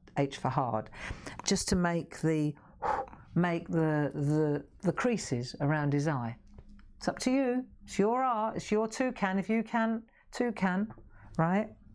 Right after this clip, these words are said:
Let's have a look though. So what I'm gonna do now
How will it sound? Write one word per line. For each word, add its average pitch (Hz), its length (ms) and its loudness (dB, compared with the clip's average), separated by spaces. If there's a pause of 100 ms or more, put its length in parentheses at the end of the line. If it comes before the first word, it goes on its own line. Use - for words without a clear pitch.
(380)
Let's 208 200 2
have 208 160 2
a 208 40 4
look 151 260 0
though. 127 220 2 (260)
So - 140 4
what 196 140 4
I'm 240 260 2
gonna 160 240 2
do 139 240 0
now 123 360 0